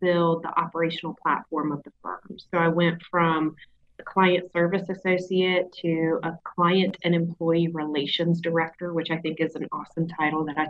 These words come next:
totally created. And then to a director of operations, then to a chief operating officer, then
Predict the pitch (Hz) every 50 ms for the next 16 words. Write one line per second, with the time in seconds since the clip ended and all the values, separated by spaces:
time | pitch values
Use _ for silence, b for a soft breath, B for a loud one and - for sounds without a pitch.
0 | - - - 147 147 151 156 151 147 - - 165 151 151 143 139 147 170 190 190
1 | - B B B B B B B B B _ _ - 196 185 180 180 175 175 175
2 | 175 175 170 170 180 180 175 180 - - - 208 185 165 202 202 202 202 196 196
3 | 196 202 202 196 - - - - - 220 196 190 185 190 - 175 175 175 180 175
4 | 180 185 175 180 180 180 - 202 185 190 185 180 175 180 175 - 175 170 160 160
5 | 156 - - 165 156 156 151 151 156 156 - _ _ _ - 170 165 160 165 160
6 | - - - 165 160 - - 165 - - - 170 160 - _ - 156 156 - -
7 | 156 156 156 156 156 156 - - 156 151 151 - - - _ - 160 156 151 151
8 | 156 156 - 170 165 165 -